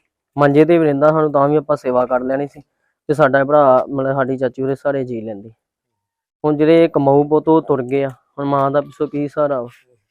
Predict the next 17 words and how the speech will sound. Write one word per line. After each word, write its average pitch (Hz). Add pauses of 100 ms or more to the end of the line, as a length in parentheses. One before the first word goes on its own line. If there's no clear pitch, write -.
(200)
ਇਹ 151
ਤਾਂ 165
ਮਾਂ 139
ਹੀ 147
ਜਾਣਦੀ 131
ਨਾ, 135 (360)
ਜਾਂ 139
ਆਪਾਂ 135
ਜਾਣਦੇ 131
ਵੀ 147
ਸਾਡੇ 131
ਕਿੱਡਾ -
ਤਗੜਾ 127
ਘਾਟਾ 135
ਪੈ 113
ਗਿਆ 120
ਸਾਨੂੰ। 123